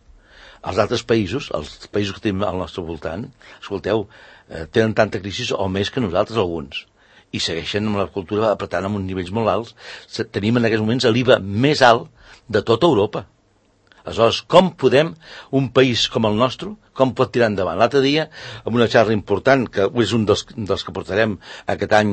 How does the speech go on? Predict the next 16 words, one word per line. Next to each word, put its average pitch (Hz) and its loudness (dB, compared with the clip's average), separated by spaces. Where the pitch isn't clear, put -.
eh, 95 0
a - -16
Sant 92 -4
Cugat, 110 2
en 87 -2
el, 87 0
el 85 -8
Reventós, 92 2
acaba 113 6
de 101 4
fer 101 -2
un 104 -2
llibre 127 0
important 113 0
sobre 95 -4
l'economia 113 -2